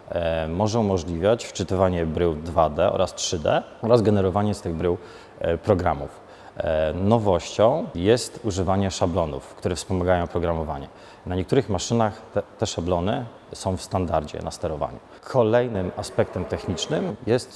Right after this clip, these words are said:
system automatycznego nawlekania drutu, zwany także systemem małej automatyzacji. System ten pozwala na, mm,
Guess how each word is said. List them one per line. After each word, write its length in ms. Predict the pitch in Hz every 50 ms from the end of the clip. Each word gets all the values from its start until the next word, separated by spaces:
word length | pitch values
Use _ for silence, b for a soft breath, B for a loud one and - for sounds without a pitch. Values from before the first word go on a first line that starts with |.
| -
system 300 | - 135 - - 139 117
automatycznego 640 | 101 92 - 98 95 - 101 85 - - 113 107 110
nawlekania 540 | 101 95 90 87 95 90 - 95 92 85 85
drutu, 460 | 82 85 92 110 107 - 123 120 104 - 101
zwany 360 | 90 95 85 110 107 92 85
także 480 | - 107 107 104 92 98 98 92 90 - - - -
systemem 500 | - - 98 - - 104 95 95 92 92
małej 220 | 92 90 90 -
automatyzacji. 800 | - 92 - - 85 85 80 - 87 73 76 73 - - - - - B B B B B B
System 420 | - - - 120 - - 95 90
ten 240 | - - 113 139 143
pozwala 680 | - 113 92 90 80 92 85 78 82 92 117 139 143 131 120
na, 340 | 98 87 87 82 82 85 87 90 - -
mm, 300 | 90 90 87 85 85 82